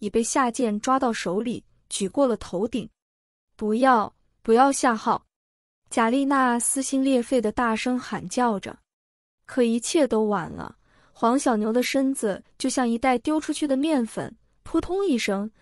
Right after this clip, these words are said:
在地上扬起了粉尘。围观的人半晌了才发出了一声惊呼。黄小牛在地上滚了两下，就再也不能动了。哪些个黄毛全扑了上去，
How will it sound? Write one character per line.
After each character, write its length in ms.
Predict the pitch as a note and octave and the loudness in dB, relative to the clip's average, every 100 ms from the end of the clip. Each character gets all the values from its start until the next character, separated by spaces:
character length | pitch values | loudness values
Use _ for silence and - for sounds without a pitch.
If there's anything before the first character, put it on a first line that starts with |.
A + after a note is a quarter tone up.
| _ _ | _ _
在 160 | - | -4
地 180 | A#3 B3+ | 0 0
上 300 | A#3 A3 G3+ | 0 0 0
扬 200 | G3+ G3 | 0 -2
起 140 | C4 A3 | -2 -2
了 120 | A3+ | -4
粉 260 | - F3+ | -4 -8
尘。 400 | F3 - D3+ G3 A#3 _ _ _ _ _ _ | -8 -10 -10 -12 -16 _ _ _ _ _ _
围 200 | A#3 A#3+ | 4 4
观 200 | C#4 E4+ | 4 2
的 120 | D#4+ | 4
人 300 | B3 G#3 A3 | 2 2 0
半 260 | A#3 D#4 C4+ | 2 4 4
晌 240 | A#3+ G#3 | 2 -4
了 160 | - G3+ | -6 -8
才 160 | - G#3 | -6 -6
发 240 | - A#3+ | -2 -2
出 160 | B3 A#3 | 0 0
了 80 | |
一 80 | G#3+ | 0
声 240 | G3+ G#3+ G#3+ | -2 -4 -4
惊 260 | A#3 A#3 | -2 -2
呼。 320 | A#3+ - A3 A#3+ _ _ _ _ _ _ | -2 -6 -8 -8 _ _ _ _ _ _
黄 320 | - A#3+ C#4+ | 0 2 4
小 180 | D4 A#3 | 2 2
牛 220 | A3 A#3 | 2 2
在 160 | C#4+ | 2
地 160 | C#4 D4 | 2 0
上 240 | C#4 A#3 | 2 0
滚 180 | A3+ F#3+ | 0 -2
了 120 | F#3 | 0
两 240 | A#3 G#3+ F3 | 0 -2 -4
下， 360 | - G3+ F3+ - _ - | -4 -4 -6 -12 _ -10
就 120 | C#4+ | -6
再 220 | - F4 | 2 4
也 80 | C#4+ | 4
不 120 | - | 0
能 180 | F#3+ F3+ | -6 -4
动 200 | F#3+ G3 F3+ | -4 -4 -4
了。 200 | - - _ _ _ _ _ _ | -12 -16 _ _ _ _ _ _
哪 180 | C4 B3 | 0 2
些 160 | A#3+ | 2
个 120 | F4 D#4+ | 0 0
黄 240 | - A#3+ | 0 0
毛 260 | C#4 C4 C#4 | 2 2 0
全 340 | - G#3+ A3 | 0 -2 -2
扑 240 | - - | -2 0
了 120 | D#4+ B3 | 2 2
上 240 | A3+ G3 | -2 -4
去， 280 | - F#3 | -6 -10